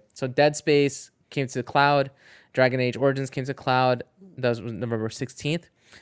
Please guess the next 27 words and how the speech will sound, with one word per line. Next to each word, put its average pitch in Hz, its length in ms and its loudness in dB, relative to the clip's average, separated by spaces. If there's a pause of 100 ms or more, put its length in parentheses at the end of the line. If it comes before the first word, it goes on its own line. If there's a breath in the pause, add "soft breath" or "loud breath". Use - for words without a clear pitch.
(120)
Next 160 260 2
Space 147 220 0
Rebels 151 460 4
came 135 220 -4
out 107 120 -4
today 127 220 0
on 127 100 -2
cloud, 113 300 -2
console, 110 280 -6
and 101 80 -12
P - 120 -14
C. 165 360 -8 (100)
X - 200 -6
O 110 80 0
one, 120 280 -4
cloud, 110 280 -10
console, 104 280 -10
and 104 80 -10
P 117 80 -18
C. 180 280 -8 (240 soft breath)
Fae 110 320 -2
Tactics, 143 480 -2
cloud, 107 320 -8
console, 110 360 -6
and 107 140 -10
P 127 180 -12
C. 165 400 -6